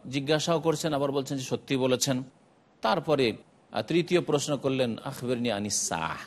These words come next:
কিয়ামত সম্পর্কে জিজ্ঞেস করলেন যে, "কিয়ামত কখন হবে?" কিয়ামত কখন হবে এ সম্পর্কে আল্লাহ পাক নবী করিম সাল্লাল্লাহু আলাইহি সাল্লামকে জ্ঞান দেননি।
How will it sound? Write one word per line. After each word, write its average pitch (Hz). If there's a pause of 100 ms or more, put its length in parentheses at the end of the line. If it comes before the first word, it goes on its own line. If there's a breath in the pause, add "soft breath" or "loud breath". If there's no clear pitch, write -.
(120)
কিয়ামত 127
সম্পর্কে 107
জিজ্ঞেস 87
করলেন 82 (140)
যে, 123 (360)
"কিয়ামত 180
কখন 131
হবে?" 143 (420)
কিয়ামত 170
কখন 160
হবে 208
এ 185
সম্পর্কে 180
আল্লাহ 131
পাক 156 (640)
নবী 135
করিম 135
সাল্লাল্লাহু 123
আলাইহি 147
সাল্লামকে 147 (100)
জ্ঞান 101
দেননি। 71